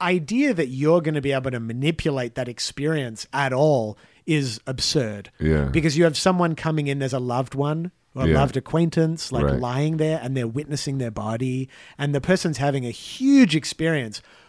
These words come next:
Speaker 1: What role can music play in that? It can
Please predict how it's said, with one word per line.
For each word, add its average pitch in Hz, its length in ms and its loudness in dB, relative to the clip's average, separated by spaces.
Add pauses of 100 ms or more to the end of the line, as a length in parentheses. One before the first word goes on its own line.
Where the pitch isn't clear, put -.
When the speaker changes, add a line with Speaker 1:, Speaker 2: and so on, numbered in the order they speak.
Speaker 1:
What 175 300 4
role 165 220 6
can 139 240 0
music 135 400 -2
play 160 340 -2
in 233 160 0
that? 117 340 -6 (600)
It 202 240 0
can 208 400 2